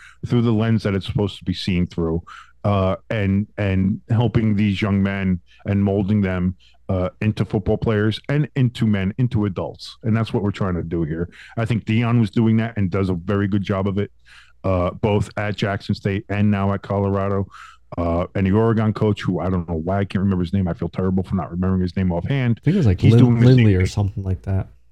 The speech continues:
Speaker 1: Uh, he's do-, he's doing the same thing there in Eugene. So,
Speaker 2: Yeah.
Speaker 1: um,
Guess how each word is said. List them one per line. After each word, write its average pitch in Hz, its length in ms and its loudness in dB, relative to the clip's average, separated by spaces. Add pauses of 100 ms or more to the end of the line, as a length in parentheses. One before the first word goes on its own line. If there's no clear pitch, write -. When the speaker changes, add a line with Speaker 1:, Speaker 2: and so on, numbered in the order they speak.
(300)
Speaker 1:
Uh, 92 180 0
he's 104 180 -2
do-, 117 140 2
he's 110 220 0
doing 120 160 2
the 110 80 -2
same 107 200 -4
thing 101 220 -4
there 92 340 -2 (420)
in 101 120 0
Eugene. 85 520 0 (260)
So, 87 560 -2
Speaker 2:
Yeah. 95 200 2
Speaker 1:
um, 82 380 0